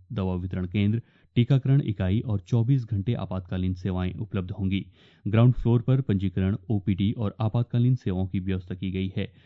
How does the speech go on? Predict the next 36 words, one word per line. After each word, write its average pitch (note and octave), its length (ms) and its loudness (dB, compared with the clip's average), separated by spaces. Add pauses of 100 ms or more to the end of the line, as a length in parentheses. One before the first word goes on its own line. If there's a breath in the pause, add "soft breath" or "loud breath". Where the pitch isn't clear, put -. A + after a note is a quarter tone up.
(180 soft breath)
जबकि C#3 360 4
ऊपरी B2 300 2
मंजिलों G#2 440 2
पर B2 160 0
पुरुषों, G#2+ 560 -2
महिलाओं G2 560 -2
और G#2 220 -2 (320 soft breath)
निजी A#2 240 2
कक्षों - 360 -2
के A#2+ 160 0
लिए B2+ 200 2
बेड G2 340 -2
बनाए F2+ 280 -2
गए F#2 140 -2
हैं। F#2 240 -6 (840 loud breath)
इसके A#2+ 200 2
साथ B2+ 260 6
ही C3+ 140 4
नवजात G2 360 2 (220)
शिशुओं A#2+ 280 2
के A#2 120 -2
लिए B2+ 140 2
विशेष A#2 460 0
इकाई F#2+ 320 -2
भी G2+ 160 -4
व्यवस्थित F#2+ 500 -6
की G2+ 200 -2
गई F#2 160 -2
है। F#2+ 340 -10 (480 soft breath)
रायपुर C3+ 320 6
सीएचसी B2+ 360 0
के C#3+ 140 0
उच्चीकरण G2+ 540 -2
से A2+ 220 -2
भोपालपानी, F#2+ 680 -2
थानो, G2+ 640 0